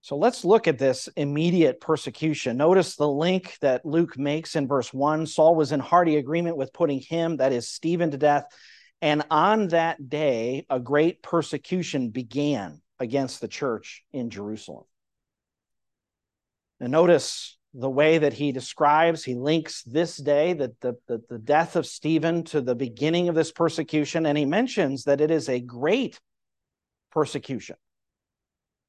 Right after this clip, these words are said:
It's no longer the leaders of the church. It's now specifically the church itself, and we're given some more detail in verse three.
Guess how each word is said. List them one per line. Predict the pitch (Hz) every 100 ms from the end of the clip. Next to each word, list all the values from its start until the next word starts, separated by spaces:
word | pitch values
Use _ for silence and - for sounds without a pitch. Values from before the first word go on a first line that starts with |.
| _ _ _ _ _
It's | - 147 -
no | 175 208
longer | 180 170 202 233 196 165 151 147
the | 151
leaders | 143 151 170 202 208 165 135
of | 113
the | 107
church. | - 117 98 117 - - - - _ _ _ _ -
It's | 143 - 147
now | 147 170 233 127 113 135 175 _ _ _ _ _
specifically | - - 147 - - 226 226 - 110 104 110 - _ _ _ _ _ _ _ _
the | 131
church | - - 196 196
itself, | 139 - - 208 92 -
and | 120 117 120 110 _
we're | 139 120 127
given | 120 143 147 135
some | - 165
more | 147 139
detail | 139 160 - 139 117
in | 110
verse | 110 -
three. | - 160 180 82 -